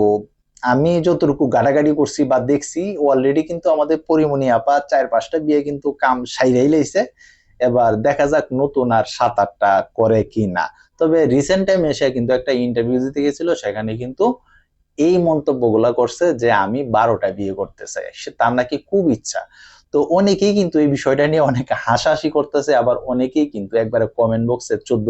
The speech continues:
গোষ্ঠী উদ্ধার করে দিতেছে। অনেকেই বলতেছে যে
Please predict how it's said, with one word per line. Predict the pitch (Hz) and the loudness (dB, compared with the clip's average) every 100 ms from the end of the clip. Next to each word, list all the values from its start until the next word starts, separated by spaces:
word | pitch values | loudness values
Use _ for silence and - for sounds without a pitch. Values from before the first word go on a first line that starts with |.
| 107 110 | -2 0
গোষ্ঠী | 156 - - | 0 0 -2
উদ্ধার | 107 120 117 123 110 | 0 0 0 0 2
করে | 110 | 2
দিতেছে। | 101 98 101 - - - - - - - _ - | 0 -6 -10 -14 -16 -20 -20 -20 -20 -20 _ -2
অনেকেই | 165 185 180 180 | 2 2 4 2
বলতেছে | 180 170 170 156 | 2 2 2 2
যে | 143 | 4